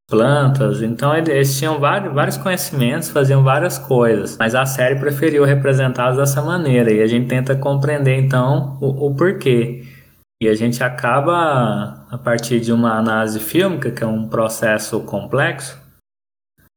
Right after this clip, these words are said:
a gente acaba percebendo que nessa série, pelo menos na primeira temporada, que foi a que a gente analisou, esses druidas estão construídos dessa maneira pra que representem um estereótipo da barbárie,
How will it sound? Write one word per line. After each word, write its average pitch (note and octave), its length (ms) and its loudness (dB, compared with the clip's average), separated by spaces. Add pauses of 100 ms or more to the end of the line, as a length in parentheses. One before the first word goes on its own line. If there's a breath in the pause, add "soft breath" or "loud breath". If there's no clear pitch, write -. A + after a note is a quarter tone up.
a A2+ 60 -8
gente G#2+ 180 -6
acaba B2+ 380 0
percebendo C#3+ 1080 0
que B2+ 140 0
nessa C#3+ 380 0
série, B2 500 0
pelo A#2+ 240 2
menos C#3 420 2
na B2 140 0
primeira A2+ 340 0
temporada, A#2 720 0
que C3+ 80 -6
foi A2 220 -2
a G#2 40 -2
que A#2 100 -6
a G#2+ 60 0
gente G#2+ 220 -6
analisou, A#2+ 880 0
esses A#2 520 0
druidas C3 920 2
estão C3 680 -2 (100)
construídos A#2+ 600 2
dessa A#2+ 260 0
maneira B2 760 2
pra B2 160 0
que - 200 -2
representem C3 960 2
um C3+ 160 6
estereótipo C3+ 800 4
da B2+ 120 2
barbárie, G#2+ 680 0